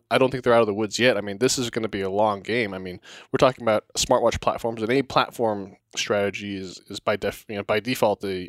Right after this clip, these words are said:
a very long-term strategy. So, you know, they're, they're making progress, but they still have to keep going. I mean, they're also in consumer hardware. It's notoriously difficult. You gotta constantly innovate. You gotta constantly put out new products that people like. You gotta build your platform. You gotta get more app developers on there. You gotta,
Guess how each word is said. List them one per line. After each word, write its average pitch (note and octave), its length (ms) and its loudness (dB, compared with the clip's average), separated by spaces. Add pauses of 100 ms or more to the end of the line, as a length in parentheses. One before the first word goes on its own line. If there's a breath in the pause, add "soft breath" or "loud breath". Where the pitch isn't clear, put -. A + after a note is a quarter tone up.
a G2+ 60 -6
very G#2 220 -4
long-term G2 920 -6 (240)
strategy. A#2 560 0 (440 loud breath)
So, A#2+ 460 4 (100)
you A2+ 80 -10
know, G2+ 120 -4 (280)
they're, B2+ 180 6
they're C3 140 4
making C3+ 260 4
progress, F3+ 520 4 (220 loud breath)
but B2+ 120 4
they A#2+ 80 2
still - 200 2
have C3+ 140 4
to A#2 100 -8
keep - 260 -4
going. A#2+ 300 4
I G2 40 -8
mean, G2 120 -6
they're G#2+ 100 2
also G#2+ 240 0
in G2+ 80 -12 (180)
consumer - 340 -4
hardware. A2+ 480 2 (400 soft breath)
It's - 120 -8
notoriously C3 640 2
difficult. G#2+ 340 -8
You G2+ 40 -10
gotta G2 160 -4
constantly A2+ 560 -4
innovate. G2+ 340 -4
You G2 40 -10
gotta G2 140 -4
constantly - 440 -8
put - 120 -4
out G#2+ 140 -2
new - 80 -8
products G2 400 -4
that F#2 120 -8
people F#2+ 260 -8
like. A#2+ 300 2 (360 loud breath)
You A#2 80 -6
gotta G#2+ 160 2
build A2 240 0
your G2+ 80 -2
platform. A#2 420 0
You G#2+ 60 -4
gotta G2+ 160 -2
get G2+ 180 -4
more G2 180 -4
app A2+ 200 -2
developers A#2 360 0
on A2 200 0
there. A2+ 160 2
You G2 160 -6
gotta, F#2 280 -4